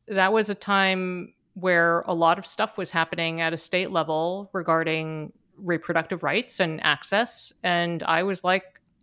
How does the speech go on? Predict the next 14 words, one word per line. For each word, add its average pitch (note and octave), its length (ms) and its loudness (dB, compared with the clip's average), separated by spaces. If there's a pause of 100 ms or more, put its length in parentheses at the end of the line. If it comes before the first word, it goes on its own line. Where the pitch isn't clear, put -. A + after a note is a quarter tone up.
(160)
"Mm, A#3 280 -4 (160)
well, A#3 320 4
we G#3+ 140 -2
better A3+ 720 0 (880)
think D#4 200 0
about E3+ 520 4 (220)
where F#3 320 0
you're A#3+ 160 0
gonna A3 180 -2
go G#3+ 140 0
to G#3+ 80 -2
school G3+ 720 -2 (260)
and F#3 200 2
perhaps F3 640 -2